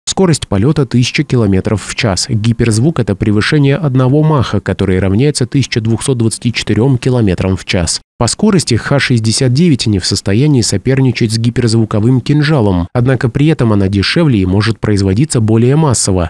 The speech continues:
а для П В О представляет крайне трудную цель. Западные аналитики считают, что если учесть все эти факты, то можно прийти к выводу, что Х шестьдесят девять ещё более опасна, чем "Кинжал".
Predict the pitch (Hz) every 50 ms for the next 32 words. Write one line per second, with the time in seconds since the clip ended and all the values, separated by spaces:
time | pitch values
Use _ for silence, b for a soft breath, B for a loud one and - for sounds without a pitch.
0 | - _ 135 135 123 131 135 123 - 135 127 139 147 170 170 139 - 113 107 -
1 | - - 101 95 92 98 98 - - - 131 147 160 160 165 151 - 147 139 127
2 | 120 120 120 123 120 - 110 95 87 85 - - _ _ - 110 131 120 - 131
3 | 117 120 117 113 113 117 120 123 135 127 127 - - 117 - - 131 - 160 151
4 | 120 - - - - 101 95 95 - - 113 107 101 - - 107 - - - -
5 | - - - 110 98 90 - - - - - 165 147 - - 117 - 127 131 143
6 | 131 113 113 110 - - 113 107 101 - 117 110 - - 113 104 127 156 143 123
7 | 104 101 95 - - 101 90 - - 113 101 - - 107 95 98 101 95 - 104
8 | 104 104 120 131 135 120 - 127 123 117 - 131 120 123 120 120 120 117 110 104
9 | - 110 104 95 - - 104 95 - 104 101 98 - - 113 113 107 104 117 107
10 | 90 87 85